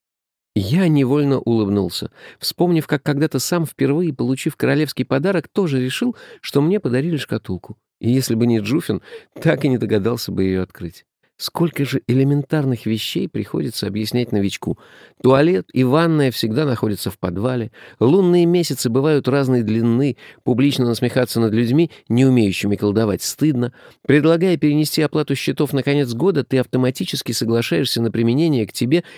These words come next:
карательного заклинания Клара в случае попытки скрыться, не вернув долг. Книжные лавки, в отличие от прочих, обычно открываются после обеда, зато работают по ночам. Продолжение отношений с партнером, встреченным в квартале свиданий, невозможно,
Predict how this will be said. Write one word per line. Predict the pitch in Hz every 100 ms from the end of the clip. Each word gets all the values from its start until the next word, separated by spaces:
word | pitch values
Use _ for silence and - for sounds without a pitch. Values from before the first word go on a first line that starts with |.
| -
карательного | - 117 151 131 107 101
заклинания | 101 98 110 127 113 101
Клара | - 139 160 160
в | -
случае | 120 127 123
попытки | 107 117 - -
скрыться, | - 92 - - - - -
не | 107
вернув | 110 98 95
долг. | 92 87 - _ - -
Книжные | - 135 170 165 160
лавки, | 170 175 -
в | 117
отличие | 117 135 120 123
от | 117
прочих, | - 202 - - - -
обычно | 123 131 - 110
открываются | 98 107 98 92 -
после | 104 95 101
обеда, | 95 135 135 127 - -
зато | - 127 160
работают | 139 143 165 175 104
по | - 92
ночам. | 90 - 113 117 - _ _ _
Продолжение | 127 127 139 139 170 151 127
отношений | 131 127 170 151
с | 120
партнером, | 131 123 160 160 131
встреченным | - 135 135 127 117
в |
квартале | - 120 - 139
свиданий, | 120 127 131 180 139 95 - _
невозможно, | 101 107 104 95 113 131 120 117